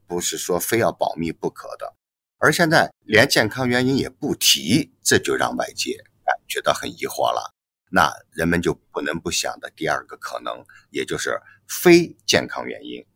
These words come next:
也就是非健康因素导致他不能够出现了。那么非健康因素可能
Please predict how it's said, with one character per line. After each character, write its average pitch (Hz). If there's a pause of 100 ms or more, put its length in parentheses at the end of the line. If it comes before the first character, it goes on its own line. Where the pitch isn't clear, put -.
(100)
也 73
就 71
是 67
非 120
健 92
康 90
因 110
素 -
导 -
致 -
他 -
不 -
能 -
够 -
出 -
现 -
了。 - (480)
那 123
么 120
非 175
健 156
康 131
因 139
素 131
可 -
能 85